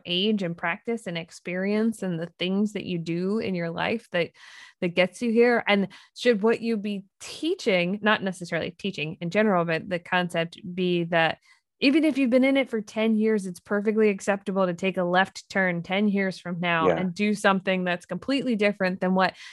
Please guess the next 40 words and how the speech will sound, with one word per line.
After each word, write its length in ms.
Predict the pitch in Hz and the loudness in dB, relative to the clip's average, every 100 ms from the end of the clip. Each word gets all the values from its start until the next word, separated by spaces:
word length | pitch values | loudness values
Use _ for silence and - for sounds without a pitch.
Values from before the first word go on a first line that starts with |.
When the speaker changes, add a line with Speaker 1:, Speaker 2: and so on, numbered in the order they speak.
| - | 0
Speaker 1:
at 140 | 220 214 | 0 2
eighteen 580 | 254 247 - 294 269 233 | 2 2 0 2 6 4
seemed 260 | 262 254 247 | 2 0 2
like 240 | 247 247 | 0 -2
the 80 | 220 | -10
coolest 480 | - 285 285 294 277 | -6 -4 -4 -4 -4
idea, 500 | 262 269 277 226 196 | -4 -4 -2 -2 0
right? 260 | 208 247 - | 0 0 -4
Like, 100 | 277 | -4
what 100 | 277 | -4
do 60 | 330 | -2
you 100 | 480 453 | 2 4
really 280 | 466 427 | 4 4
know 260 | 359 311 359 | 2 2 2
at 160 | 330 - | 0 -4
eighteen? 760 | 269 - - 302 247 170 220 - | -10 -12 -10 -4 -2 0 -2 0
Speaker 2:
Right. 280 | 220 185 - _ | 0 0 -4 _
Speaker 1:
<laughs> 140 | - - | -8 -2
Like, 200 | 262 - - - - | -2 -2 -18 -16 -6
I 40 | 277 | -2
feel 80 | |
like 160 | 320 254 | 0 2
you 100 | 311 | 4
Speaker 2:
<laughs> 20 | |
Speaker 1:
go 60 | - | 6
Speaker 2:
I 40 | 330 | 6
Speaker 1:
to 60 | |
architecture 460 | 254 277 311 285 277 | 4 2 0 -2 -2
school 220 | - 233 | 2 4
at 80 | 226 | 4
eighteen 460 | 226 220 254 262 | 2 -2 -2 0
and 140 | 220 202 | 0 0
you've 140 | 196 | -4
signed 440 | - 220 226 247 233 | 0 2 2 4 2
away, 760 | 214 220 214 190 170 160 - - | 4 4 4 2 -4 -8 -12 -2
like, 320 | 185 185 180 - | 2 4 2 0
"I 360 | 175 196 196 196 | 2 4 4 2
will 320 | 190 196 190 | 0 -2 -2
be 520 | 196 208 208 190 - | -2 -2 0 -2 -2
a, 500 | 196 190 180 180 180 | -2 0 0 -2 -6